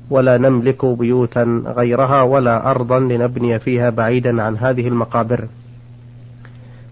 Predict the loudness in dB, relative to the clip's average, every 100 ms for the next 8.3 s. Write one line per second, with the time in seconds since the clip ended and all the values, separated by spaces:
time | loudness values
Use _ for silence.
0 | -4 0 2 4 2 2 -2 0 0 0
1 | -2 -4 0 0 0 -2 -2 0 -2 -2
2 | -2 -2 -4 -8 -2 0 0 0 0 0
3 | -2 -10 -20 -20 -20 -20 -20 -20 -20 -20
4 | -20 -20 -20 -20 -20 -20 -20 -20 -20 -20
5 | -20 -20 -14 -2 2 2 0 0 2 2
6 | 0 0 0 -2 -2 0 0 0 0 -2
7 | -2 -2 -2 0 0 -2 -4 -4 -2 -2
8 | 0 0 -4